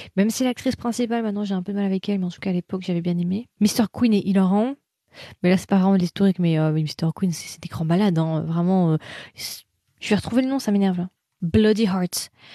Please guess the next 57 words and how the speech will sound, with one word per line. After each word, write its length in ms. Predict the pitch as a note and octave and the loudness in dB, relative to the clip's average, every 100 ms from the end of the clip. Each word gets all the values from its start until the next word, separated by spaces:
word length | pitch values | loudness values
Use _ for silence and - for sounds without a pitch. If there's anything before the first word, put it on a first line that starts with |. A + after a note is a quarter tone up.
| - _ | -20 _
très 200 | - A3+ | 0 2
sympa. 360 | G#3+ F#3+ - - _ _ _ _ - | 2 0 -2 -10 _ _ _ _ -8
Très, 200 | - E3+ | -6 -6
très, 140 | - | -10
très, 180 | - - | -12 -16
très, 160 | - | -18
très 180 | - - | -20 -12
sympa. 320 | - - A3 | -12 -10 -10
Bloody 300 | A#3 A3 A3 | 0 2 4
Heart, 320 | A3+ A3 A3+ - | 2 2 -2 -4
vraiment, 240 | G3+ G3+ | -2 0
était 160 | G3 G3 | -2 -4
pas 140 | G3 | -4
mal. 260 | F#3+ G3 G#3 | -2 -4 -8
Je 60 | |
vais 60 | - - | -16 -16
regarder 200 | A#3 A3+ | -14 -12
s'il 100 | - | -16
y 20 | |
a 20 | |
autre 100 | A#3+ | -14
chose. 760 | - A#3+ C4 - - - - - _ _ _ _ _ _ _ _ _ | -12 -12 -14 -14 -12 -12 -12 -16 _ _ _ _ _ _ _ _ _
Bon, 160 | A#3+ | 0
c'est 120 | C4 B3+ | 2 2
vrai 120 | C4 | 4
qu'il 100 | G#3+ | 2
y 40 | |
a 20 | F#3 | 2
de 40 | |
moins 180 | A3+ C4 | 2 2
en 60 | |
moins 120 | B3+ B3+ | 2 2
d'historique, 420 | G#3+ - A3 G#3+ | 2 4 4 4
je 100 | G3+ | 2
trouve, 260 | - G3+ | -2 -12
quand 120 | - F#3+ | -6 -2
même, 200 | F#3 F3+ | 0 0
hein. 100 | F#3+ - _ _ - - _ | -4 -10 _ _ -20 -20 _
Ça, 180 | - G3 | -12 -10
ça, 380 | - - G3+ F#3 - _ _ - _ _ _ - | -10 -6 -2 -2 -6 _ _ -20 _ _ _ -2
il 60 | |
y 20 | G#3 | 2
en 80 | |
a 60 | G3 | 2
quand 120 | - | 2
même 140 | G3+ G3+ | 2 2
moins. 160 | F#3+ | 2
Là, 80 | G3+ | 2
il 80 | A#3 | 2
y 80 | A3+ | 2
en 20 | |
a 160 | A#3 | 0
un 40 | A#3 | -2
ces 160 | - | -4
temps-ci 340 | G#3 A3 - B3 | -4 -6 -2 0
avec, 300 | G#3+ G3+ G3+ | 0 0 0
euh, 540 | G3 F#3+ F#3+ F#3+ F#3+ | 0 2 0 0 -2